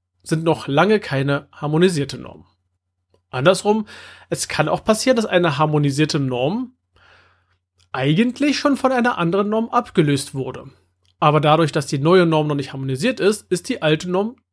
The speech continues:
dennoch parallel weiterhin gültig und muss herangezogen werden für die Konformitätserklärung, Kennzeichnung, Vermutung. Es sind also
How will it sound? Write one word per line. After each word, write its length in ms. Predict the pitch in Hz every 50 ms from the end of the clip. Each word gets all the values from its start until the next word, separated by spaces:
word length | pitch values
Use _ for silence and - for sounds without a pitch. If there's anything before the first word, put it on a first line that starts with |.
| _
dennoch 520 | - 135 - 151 139 147 170 190 180 165 - _
parallel 560 | - 170 - - 202 220 233 262 247 185 143 139
weiterhin 400 | 139 151 156 208 185 170 165 147
gültig 440 | 135 156 156 180 175 - 220 - -
und 160 | 202 196 185
muss 240 | 196 240 269 - 277
herangezogen 720 | 262 277 269 254 214 202 - - 160 151 156 165 156 139
werden 340 | 139 135 139 139 143 143
für 180 | 135 - - 151
die 140 | 170 208 208
Konformitätserklärung, 2250 | - 151 143 - 156 170 214 220 - - 156 151 143 - - - - - - - _ _ _ _ _ _ _ - 175 165 - - 156 151 156 165 156 160 156 151 156 151 147 - _ - - _ _ _ _ _ _ _ _ _ _ _ _ _ _ _
Kennzeichnung, 880 | - 160 156 156 - 143 139 143 139 - 151 143 143 139 139 139 135 - - - -
Vermutung. 560 | - - - 185 170 139 131 127 - - - _ _ _ _ _ _ _ _ _ _ _ _ _ _ _ _ _ _ _ _ _ _ _ _ _ _ _ _ _ - - - - - - _ _ _ _ _ _
Es 80 | 151
sind 160 | 151 170 170
also 380 | 185 175 156 160 170 160 160 143